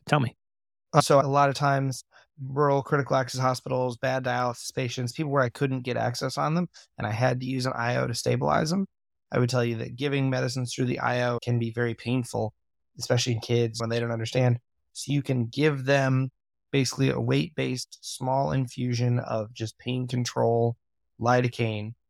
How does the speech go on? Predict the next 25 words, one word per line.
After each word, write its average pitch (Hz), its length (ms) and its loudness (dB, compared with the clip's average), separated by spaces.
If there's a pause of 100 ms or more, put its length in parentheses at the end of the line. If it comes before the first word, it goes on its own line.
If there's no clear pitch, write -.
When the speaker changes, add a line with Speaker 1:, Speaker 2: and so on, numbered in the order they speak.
(180)
Speaker 2:
where 120 140 0
you 113 120 0
just 117 200 -2
infuse 123 320 -2
a 127 60 0
little 127 140 -2
bit 131 180 2
and 120 120 0
then 117 100 2
let 120 140 0
it - 100 -8
sit - 300 -4
there 127 200 0
in 120 80 -2
the 123 120 -8
I 120 300 0
O, 147 100 0
and 131 140 -4
it 123 120 -6
numbs 127 580 -2 (260)
the - 120 -4
I 120 180 2
O 120 100 2
site 120 460 0
and 113 120 -6